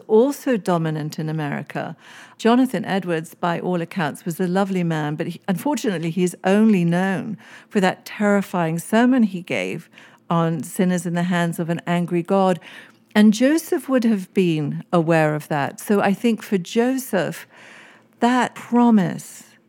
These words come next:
that he would not be rebuked if he approached God gave him the courage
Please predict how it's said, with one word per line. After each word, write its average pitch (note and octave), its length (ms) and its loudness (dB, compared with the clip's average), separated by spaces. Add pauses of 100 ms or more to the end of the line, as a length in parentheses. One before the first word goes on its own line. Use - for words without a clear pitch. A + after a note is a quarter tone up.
(200)
that - 240 -8
he G#3+ 160 -2
would F#3+ 240 0
not G#3 720 6
be G#3 240 0
rebuked F#3 960 -4 (760)
if F#3 180 0
he G3 80 -2
approached F3 520 -4
God E3 460 -6 (800)
gave G3 300 4
him F#3+ 220 0
the E3+ 160 -2 (180)
courage - 800 -4